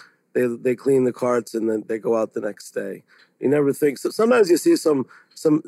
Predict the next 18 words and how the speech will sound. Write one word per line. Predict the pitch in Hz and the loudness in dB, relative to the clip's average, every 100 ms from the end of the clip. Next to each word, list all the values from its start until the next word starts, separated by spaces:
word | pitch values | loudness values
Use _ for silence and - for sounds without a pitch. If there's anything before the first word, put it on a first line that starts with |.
| - | 0
innovative. | 165 160 147 151 139 | 2 4 4 4 4
Usually | 151 135 143 | 2 2 2
it's | 135 - | 0 0
immigrants. | 151 147 131 131 - | 0 2 2 0 -2
They've | 127 110 | -4 -2
got | 131 - | -4 -2
maybe, | 135 135 135 131 | 0 2 0 2
maybe | 147 147 147 | 2 4 2
a, | 127 95 - | 2 -4 -4
a | |
little | 127 135 120 | 0 0 0
grill | 98 135 135 131 120 _ _ _ | 0 2 2 2 -2 _ _ _
and | 123 120 | -2 0
they're | 120 | 0
cooking | - 135 123 127 | 0 -4 -2 -2
kebabs | 139 120 127 127 117 | -2 -4 -2 -2 -2
as | 117 104 | -6 -4
well. | 113 123 117 110 | -2 0 0 -2